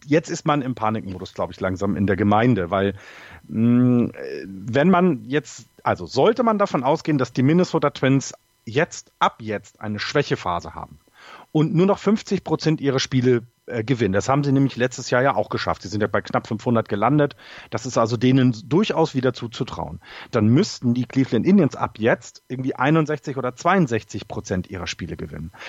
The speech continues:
Das heißt, sie müssen ihren Winning Percentage um, um so viele Punkte steigern, um an denen überhaupt erstmal wieder vorbeizukommen.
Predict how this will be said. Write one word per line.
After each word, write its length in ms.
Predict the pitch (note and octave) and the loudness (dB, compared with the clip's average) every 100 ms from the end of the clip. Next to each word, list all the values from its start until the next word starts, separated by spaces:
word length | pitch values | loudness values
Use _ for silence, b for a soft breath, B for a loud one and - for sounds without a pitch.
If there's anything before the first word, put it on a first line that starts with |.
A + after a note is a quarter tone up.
| B - | B -4
Das 200 | G#2+ C3+ | 0 2
heißt, 180 | E3 | 0
sie 120 | B2 B2 | 2 4
müssen 500 | G3 - E3 F#3 - B B | 4 2 -2 -2 -4 B B
ihren 240 | C#3+ D3 B2+ | 0 2 4
Winning 280 | A3+ B3 - | 2 2 0
Percentage 680 | D3+ - A#2+ A#2 D3 - | -2 0 0 2 0 0
um, 300 | D3 D3 D3+ | 2 4 4
um 260 | F3 D3+ - | 2 0 0
so 240 | D#3+ C#3 A#3+ | 0 2 2
viele 300 | - A#3 A3 | 0 0 0
Punkte 460 | - G#3 A#3 G3 | 0 2 2 2
steigern, 720 | D#3+ - C3+ F#3+ C#3 A2 F3 B B B B - | 0 2 4 4 4 2 0 B B B B 0
um 180 | G3 G#3 | 4 4
an 140 | E3 | 4
denen 180 | E3+ D#3+ | 4 4
überhaupt 300 | C#3 D3+ - | 4 2 0
erstmal 260 | C3+ D3 B2+ | -4 -4 -2
wieder 160 | A#2+ | 0
vorbeizukommen. 720 | - A2 D3 - - - - | 0 0 -2 -2 -10 -8 -10